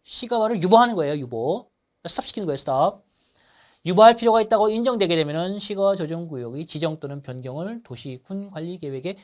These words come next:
결정할 수 있다라고 했는데, 이때 시가화 유보 기간은 오에서 이십 년이에요. 오 년 이상 이십 년 이내 기간으로 해서 시가화 유보 기간을 정할 수가 있습니다. 답 찾을까요? 이쪽으로 되니까 여기 있네요. 답은 이 번이네요. 오 년 이상 이십 년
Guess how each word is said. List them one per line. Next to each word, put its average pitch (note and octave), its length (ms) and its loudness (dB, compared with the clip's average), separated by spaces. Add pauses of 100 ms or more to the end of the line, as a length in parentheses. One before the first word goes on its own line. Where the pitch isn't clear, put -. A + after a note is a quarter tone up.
(120)
결정할 C#3 300 -6
수 - 160 -12
있다라고 F#3 480 0
했는데, D3+ 280 -2 (280)
이때 A3+ 400 4
시가화 G#3+ 420 0
유보 E3 280 -2
기간은 E3 360 -4
오에서 E3+ 840 0
이십 D#3 360 -6
년이에요. A2 420 -12
오 D#3 220 -6
년 D#3+ 200 -6
이상 F3+ 260 -10
이십 D3 280 -10
년 D3 160 -12
이내 G#3 280 -4
기간으로 D3+ 480 -4
해서 F#3 300 -2 (220)
시가화 G3 560 -2 (160)
유보 C#3 240 -4
기간을 C3 300 -10
정할 B2+ 220 -12
수가 C3 360 -10
있습니다. C3+ 380 -10
답 - 140 -12
찾을까요? A#3+ 420 -6
이쪽으로 F3 340 -12
되니까 D#3+ 240 -10
여기 A#3 100 -4
있네요. D3 260 -4 (1000)
답은 D3+ 320 -6
이 B2 160 -12
번이네요. A2+ 360 -10
오 C#3 120 -8
년 C#3+ 120 -6
이상 F#3 300 -4
이십 F3 220 -8
년 F#3+ 300 -8